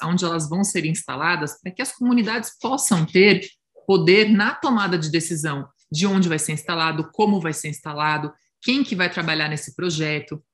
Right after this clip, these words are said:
como que a manutenção dele vai ser realizada, como que ele é subsidiado e financiado, né? É, talvez uma gestão participativa ali dos recursos, né? E que seja não grandes, enormes parques que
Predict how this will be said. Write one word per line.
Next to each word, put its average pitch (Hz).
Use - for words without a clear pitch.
como 269
que 269
a 233
manutenção 214
dele 170
vai 139
ser 143
realizada, 151
como 247
que -
ele 190
é 185
subsidiado 156
e 143
financiado, 147
né? 151
É, 175
talvez 196
uma 196
gestão 196
participativa 196
ali 175
dos 160
recursos, 165
né? 165
E 202
que 240
seja 226
não 254
grandes, 190
enormes 190
parques 190
que -